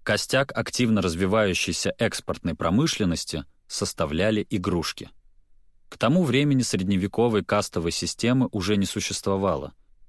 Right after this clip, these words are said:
Модернизация и достижение западного уровня стали самыми важными задачами. Одним из путей их решения стал экспорт.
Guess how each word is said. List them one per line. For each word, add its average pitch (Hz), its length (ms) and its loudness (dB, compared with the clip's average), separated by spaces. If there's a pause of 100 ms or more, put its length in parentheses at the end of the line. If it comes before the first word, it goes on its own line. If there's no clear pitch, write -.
Модернизация 92 920 2
и - 120 -6
достижение 87 720 0
западного 82 640 -2
уровня 107 540 0 (220)
стали 117 340 0
самыми 117 500 2
важными 90 480 2
задачами. 78 640 -2 (640)
Одним 139 400 2
из - 100 -2
путей 131 380 0
их - 220 -2
решения 107 560 2
стал 104 460 0
экспорт. - 560 -6